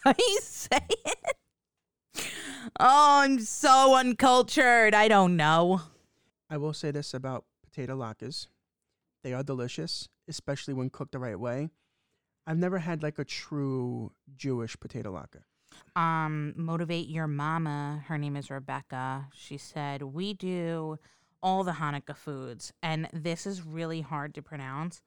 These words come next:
Speaker 1: I'm gonna go for it, though. It's sufgania fried dough." It's like, it's like fried dough. So that's what they eat for Hanukkah. Have you ever been to, like, a Jewish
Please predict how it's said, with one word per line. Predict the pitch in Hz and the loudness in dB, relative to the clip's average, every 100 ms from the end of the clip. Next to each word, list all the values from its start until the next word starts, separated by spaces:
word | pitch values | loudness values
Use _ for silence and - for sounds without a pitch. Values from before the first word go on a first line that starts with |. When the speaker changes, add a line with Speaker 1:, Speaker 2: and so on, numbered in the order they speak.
| _ _ _ _ _ _ _ | _ _ _ _ _ _ _
Speaker 1:
I'm | 165 156 | -4 -2
gonna | 151 151 | 0 -2
go | 151 151 | -2 -6
for | - 185 | -4 -4
it, | 185 185 | -4 -4
though. | 185 190 | -4 -4
It's | 156 | -8
sufgania | - - 165 160 _ 160 151 160 180 208 233 262 247 _ _ _ _ | -12 -6 -6 -8 _ -8 -4 -2 -2 0 0 -2 -6 _ _ _ _
fried | - 160 147 147 | -6 -2 -2 -4
dough." | 139 113 104 | -10 -10 -12
It's | 151 | -8
like, | 156 - - | -8 -8 -10
it's | 185 196 | -8 -8
like | 190 | -8
fried | - 151 135 | -4 -4 -4
dough. | 135 117 131 _ _ _ - _ _ _ _ _ _ _ _ _ 143 | -10 -14 -16 _ _ _ -20 _ _ _ _ _ _ _ _ _ -12
So | 139 | -8
that's | 143 143 | -8 -10
what | 139 | -10
they | 143 139 | -12 -12
eat | 151 143 | -12 -14
for | - 143 | -12 -8
Hanukkah. | 143 143 139 151 151 _ _ _ _ _ | -6 -6 -6 -6 -8 _ _ _ _ _
Have | 185 | 0
you | 226 | 2
ever | 311 | 0
been | 214 151 170 | 0 -2 -2
to, | - 196 | -4 -4
like, | 165 156 | -6 -6
a | |
Jewish | 151 147 147 143 - - | -10 -8 -8 -10 -12 -18